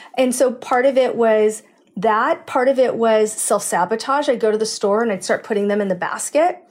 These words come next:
And so now I have this rule, which is I'm allowed to do that. I'm allowed to do that. I have to wait five minutes before I go check out.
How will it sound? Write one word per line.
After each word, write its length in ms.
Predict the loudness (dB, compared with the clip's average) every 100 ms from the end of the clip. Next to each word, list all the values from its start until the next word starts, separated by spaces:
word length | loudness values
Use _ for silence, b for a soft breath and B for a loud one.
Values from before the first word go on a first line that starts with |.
| B B
And 120 | -4
so 100 | 0
now 180 | 2 2
I 60 | 0
have 200 | -2 0
this 200 | -2 0
rule, 240 | 2 2 2
which 180 | 2
is 120 | 0 0
I'm 120 | 2
allowed 320 | 2 2 0 -2
to 80 |
do 200 | -4 -4
that. 320 | -2 -4 -8 -20 _ _ _ -4
I'm 140 | 2
allowed 260 | 2 2 0
to 80 |
do 180 | -4 -4
that. 260 | -6 -10 -14 B B B B B _ _
I 80 | -2
have 400 | 0 0 -2 -4 0
to 220 | 2 4
wait 260 | 2 0 0
five 280 | 0 0
minutes 360 | 2 2 2 -2
before 380 | -6 -4 0 0
I 100 | 0
go 180 | 0 0
check 300 | 0 -4 0
out. 440 | -2 -4 -12 -18